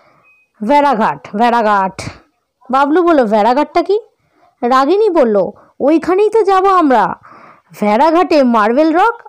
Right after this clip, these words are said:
আর তার অনবর্তী দূরেই ধুমঘাটে নর্মদা প্রপাত।"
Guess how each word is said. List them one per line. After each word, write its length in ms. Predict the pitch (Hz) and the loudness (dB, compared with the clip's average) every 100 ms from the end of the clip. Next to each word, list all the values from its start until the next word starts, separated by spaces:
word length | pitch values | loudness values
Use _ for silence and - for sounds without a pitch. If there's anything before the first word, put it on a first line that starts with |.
| _ | _
আর 320 | 226 233 233 226 | -2 0 0 -2
তার 280 | 277 294 320 | -2 0 0
অনবর্তী 800 | 330 339 330 302 330 339 - 349 | 0 -2 -2 -2 -2 -2 -2 -2
দূরেই 760 | 285 339 339 339 330 311 214 269 | 0 0 0 0 0 -2 -6 -8
ধুমঘাটে 680 | 226 294 330 320 330 339 330 | -2 0 0 0 0 0 0
নর্মদা 440 | 294 269 262 294 | 2 0 0 0
প্রপাত।" 340 | 311 330 427 | 0 -2 -2